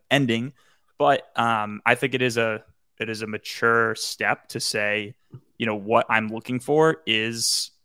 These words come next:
a, a strong union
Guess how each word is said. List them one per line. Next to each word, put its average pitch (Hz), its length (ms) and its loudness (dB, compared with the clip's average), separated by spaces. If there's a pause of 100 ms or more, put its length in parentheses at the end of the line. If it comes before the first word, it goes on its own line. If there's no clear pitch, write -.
(880)
a, 110 220 2 (160)
a 107 80 -4
strong 113 720 0
union 120 640 -4